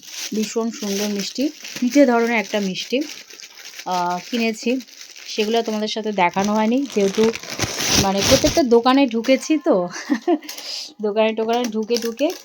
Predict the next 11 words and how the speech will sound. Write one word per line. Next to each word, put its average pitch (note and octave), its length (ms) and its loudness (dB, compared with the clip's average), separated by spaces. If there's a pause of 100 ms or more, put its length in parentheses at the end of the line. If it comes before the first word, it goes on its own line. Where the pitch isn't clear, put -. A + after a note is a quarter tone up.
(320)
কিনে A#3 280 2
তারপর G#3+ 400 2
বাস, F3+ 280 0 (220)
বা, F3+ 480 -4
মানে, E3 160 -6
বাস G#3 280 -2
চলে A#3 220 -2
আসলো, B3+ 280 -6
তারপর F3+ 300 -10
চলে D#3 260 -14
আসলাম। F#3 320 -14